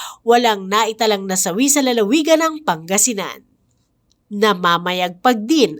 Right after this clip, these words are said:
ang mga micro and small medium enterprises ng Pangasinan dahil sa suporta ng pamahalang panlalawigan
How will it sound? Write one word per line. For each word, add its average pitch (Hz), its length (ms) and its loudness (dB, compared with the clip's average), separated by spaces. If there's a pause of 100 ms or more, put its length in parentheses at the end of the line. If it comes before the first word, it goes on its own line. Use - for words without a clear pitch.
(140)
ang 269 240 0
mga 208 240 0
micro 277 480 2
and 226 160 2
small 233 400 2
medium 220 400 0
enterprises 226 880 0
ng 247 160 -2
Pangasinan 208 800 0 (320)
dahil 214 480 2
sa 277 160 0
suporta 262 560 2
ng 233 240 -2
pamahalang 226 640 2
panlalawigan 220 880 2